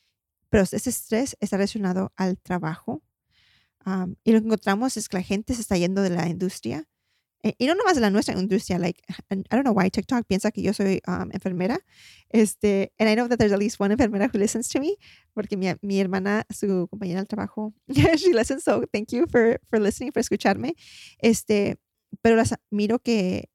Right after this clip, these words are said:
muchas enfermeras se están yendo de la industria, you know. Y yo creo que la razón que nosotros entramos a la profesión no era por que no, you know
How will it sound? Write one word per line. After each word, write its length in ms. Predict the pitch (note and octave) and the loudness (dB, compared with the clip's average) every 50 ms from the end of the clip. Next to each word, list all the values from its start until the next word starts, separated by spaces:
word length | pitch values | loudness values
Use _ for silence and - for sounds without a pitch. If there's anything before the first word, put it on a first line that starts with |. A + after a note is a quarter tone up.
| _ _ _ _ _ - | _ _ _ _ _ -6
muchas 220 | G3+ G#3 - - C4+ | -4 -4 -2 0 0
enfermeras 300 | D4 A#3 G#3+ G3 G3 G#3+ | 0 2 2 2 2 2
se 40 | A3 | 0
están 240 | - - F#3+ F#3 | 0 -2 -4 -2
yendo 320 | F3+ F3+ F3+ F3+ F#3+ F#3+ F#3+ | -2 -4 -4 -4 -4 -2 -2
de 80 | F#3+ | -2
la 80 | F#3 F#3 | -2 -2
industria, 520 | F3+ F3 G3 B3+ - - - A3 - F#3+ - _ _ _ _ - _ _ _ - | -2 -2 -4 -6 -6 -8 -10 -10 -10 -10 -10 _ _ _ _ -20 _ _ _ -6
you 80 | G3 | -2
know. 220 | F#3 F#3 F#3+ G3+ - _ _ _ _ _ _ _ _ _ _ _ _ _ | -2 0 -2 -2 -4 _ _ _ _ _ _ _ _ _ _ _ _ _
Y 80 | - A#3+ | -2 0
yo 100 | C4+ D#4 | 0 0
creo 180 | - F#4 F#4 F#4 | 0 0 -2 0
que 80 | - | 0
la 60 | G#4+ F#4+ | 0 0
razón 340 | C#4+ B3 - A#3 A3+ C4+ | 0 -2 -2 -4 -4 -4
que 80 | - B3+ | -4 -2
nosotros 300 | A3 A#3+ F#3+ - C4 A#3 | -2 -2 -2 -2 -2 -4
entramos 320 | A3+ G3+ - G3+ G3+ A3+ | -4 -4 -4 -4 -4 -4
a 20 | G#3+ | -6
la 40 | G3+ | -6
profesión 580 | - - F3+ F3 - - G3 F#3+ F#3+ F#3 - _ | -8 -6 -8 -8 -6 -4 -4 -4 -4 -4 -6 _
no 260 | - G#3 A3 C#4 C4+ - - | -6 -4 -4 -2 -2 -2 -2
era 480 | - F3 G3+ A3+ C#4 D4 C#4 A#3 A3+ - _ _ _ _ _ _ _ _ _ _ _ _ _ | 0 0 0 0 0 -2 -2 -4 -4 -6 _ _ _ _ _ _ _ _ _ _ _ _ _
por 420 | - A#3+ B3+ C#4 C#4 C4 B3+ A3 - - - _ _ _ _ _ _ _ _ _ _ - | 0 2 4 4 4 2 2 0 -2 -10 -20 _ _ _ _ _ _ _ _ _ _ -2
que 120 | A#3 A3 | 0 0
no, 460 | G#3 G#3+ G#3+ A3 B3 C4 A#3+ G3 - - | 2 2 0 0 0 0 -2 -2 -4 -2
you 80 | - A3 | -2 -2
know 300 | G#3 G3+ G3 - - | 0 0 -2 -4 -6